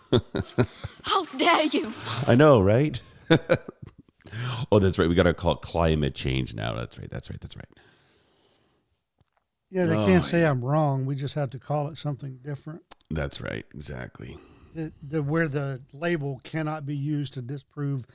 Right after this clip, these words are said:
Speaker 3: its own theory, so, like global warming.
Speaker 1: Yeah, that's right.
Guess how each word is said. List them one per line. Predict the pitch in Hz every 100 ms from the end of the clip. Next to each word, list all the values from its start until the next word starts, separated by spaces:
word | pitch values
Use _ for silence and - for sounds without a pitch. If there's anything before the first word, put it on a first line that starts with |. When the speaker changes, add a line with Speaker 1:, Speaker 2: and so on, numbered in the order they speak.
| _ _ _
Speaker 3:
its | 151 139
own | 151 147 123
theory, | 143 139 135 131 135
so, | - 160 170 143
like | 156
global | 135 143 131 135
warming. | 143 147 156 165 _
Speaker 1:
Yeah, | 87 76
that's | - 73 -
right. | 67 65